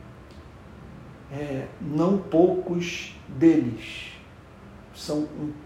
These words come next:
problema para a sua e para a minha vida. E aqui está Davi dizendo: "Senhor, como tem crescido o número dos meus adversários." Ele está dizendo que identificava na sua vida, é,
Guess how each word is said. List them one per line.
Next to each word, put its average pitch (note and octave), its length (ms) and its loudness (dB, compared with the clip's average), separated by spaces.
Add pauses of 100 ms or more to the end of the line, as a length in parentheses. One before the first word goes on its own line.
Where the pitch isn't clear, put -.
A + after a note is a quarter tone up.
(140)
problema E3 720 6 (540)
para C#3+ 140 -2
a B2+ 40 -2
sua D3+ 560 2 (320)
e D3+ 80 -2
para D3 140 -4
a C#3 40 0
minha C#3+ 220 -6
vida. A#2+ 360 -4
E D3+ 80 2
aqui D#3 260 -2
está D#3 240 -2
Davi D3+ 380 0
dizendo: C#3+ 400 -2
"Senhor, D3+ 520 -2 (560)
como F#3 260 6
tem F3 200 4
crescido E3 600 -2 (100)
o F3 80 -4
número F#3+ 580 0
dos E3 220 -4
meus D3+ 380 -2
adversários." C3 580 -6 (1500)
Ele - 80 -12
está - 180 -4
dizendo D#3 560 2
que E3 120 -8 (160)
identificava D3 840 0
na C#3 120 -4
sua D#3 200 -4
vida, E3+ 500 0 (880)
é, D#3 360 6